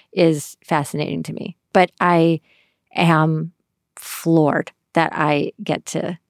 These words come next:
say that <laughs> I was on it. It was really, I mean, there's, there will never be another call like that call. I don't imagine again.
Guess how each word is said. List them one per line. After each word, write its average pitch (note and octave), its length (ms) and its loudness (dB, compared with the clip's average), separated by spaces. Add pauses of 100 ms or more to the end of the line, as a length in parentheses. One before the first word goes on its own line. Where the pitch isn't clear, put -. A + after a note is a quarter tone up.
(280)
say D3+ 340 -2
that - 180 -4
<laughs> - 0 -
I - 180 -4
was - 200 -4 (140)
on B3+ 160 -4
it. - 260 -4
It B3+ 160 0
was A3+ 300 0 (440)
really, B3+ 460 2
I A3 120 -2
mean, A3 280 0
there's, G3+ 360 -2
there G#3 220 -2
will G3+ 180 0
never G3 420 0
be D#3+ 500 0 (100)
another E3 540 -2
call C#3+ 540 -4 (140)
like D3+ 320 0
that - 280 -4
call. D3+ 420 -4 (300)
I D3+ 160 0 (140)
don't D#3 200 4
imagine D3 440 -2
again. - 400 -6